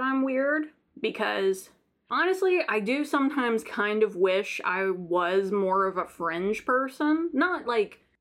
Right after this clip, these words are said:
I mean, you know, I don't really care about sports and, like, you know, all that kind of stuff, but, like, I think, I think I would have an easier time if I was either more normal or more weird. <laughs> And the problem is, is, like, I'm too middle. So, like, I don't,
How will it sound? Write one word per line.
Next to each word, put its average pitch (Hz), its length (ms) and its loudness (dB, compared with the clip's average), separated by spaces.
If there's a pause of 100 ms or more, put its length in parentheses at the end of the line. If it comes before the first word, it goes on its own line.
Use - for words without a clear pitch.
(120)
I 226 80 -2
mean, 247 160 -2
you 226 80 0
know, 214 100 0
I 233 80 -2
don't 233 140 -2
really 185 180 -2
care 175 200 -4
about - 240 -6
sports 85 360 -2
and, - 100 -6
like, - 200 -10
you - 120 -12
know, 80 140 -4
all 175 140 -2
that 165 180 -2
kind 185 160 -6
of - 80 -8
stuff, - 340 -4
but, - 120 -4
like, 202 220 -2
I 214 80 -2
think, 220 460 -6 (320)
I 226 100 -2
think 277 180 -2
I 269 80 0
would 233 160 2
have 202 240 -2
an 196 180 -8
easier 190 540 0
time 175 560 -2
if 180 300 -4
I 185 140 0
was 180 200 -2
either 180 420 -2 (480)
more 202 400 0
normal 208 760 2 (220)
or 214 220 2
more 196 360 2
weird. 190 560 2
<laughs> - 60 -8 (440)
And 247 160 0
the 240 60 0
problem 262 460 0
is, 247 160 0
is, 220 100 -2
like, 208 180 0
I'm 208 200 -2
too 240 260 0
middle. 226 680 2 (280)
So, 226 260 0
like, 214 400 0
I 226 100 2
don't, 277 340 -2